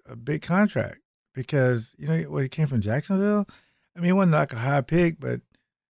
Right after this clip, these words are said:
I mean, he's been playing very well. So, but you would think chemistry-wise,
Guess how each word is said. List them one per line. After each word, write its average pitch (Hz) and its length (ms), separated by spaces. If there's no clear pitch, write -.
I 160 60
mean, 143 380
he's 170 380
been 233 400
playing 170 300
very 170 220
well. 180 400
So, 156 340
but 139 220
you 170 220
would 226 100
think 180 220
chemistry-wise, 131 1400